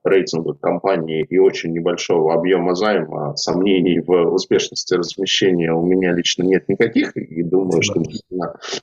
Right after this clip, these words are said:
Speaker 1: тот случай, когда будет интересен и розничным инвесторам, и институциональным. Поэтому удачи, ну и надеюсь, что <clears throat> в следующем году снова выйдете на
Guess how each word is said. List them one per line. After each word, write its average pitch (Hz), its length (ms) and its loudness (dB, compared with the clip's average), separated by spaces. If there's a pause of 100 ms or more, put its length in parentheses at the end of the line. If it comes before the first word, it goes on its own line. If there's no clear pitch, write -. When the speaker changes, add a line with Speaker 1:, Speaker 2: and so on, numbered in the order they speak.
Speaker 1:
тот - 140 0
случай, 117 340 2
когда 90 320 -2
будет 92 360 -2
интересен 98 680 0
и 104 100 4
розничным 98 640 0
инвесторам, 85 640 0
и 95 240 -2
институциональным. 85 1000 0 (460)
Поэтому 120 760 0
удачи, 135 540 2
ну 117 200 -2
и 143 80 0
надеюсь, 107 480 2
что - 520 0
<clears throat> - 0 -
в 107 340 -4
следующем 101 560 -4
году 98 300 2
снова 90 380 2
выйдете 85 460 2
на 82 400 0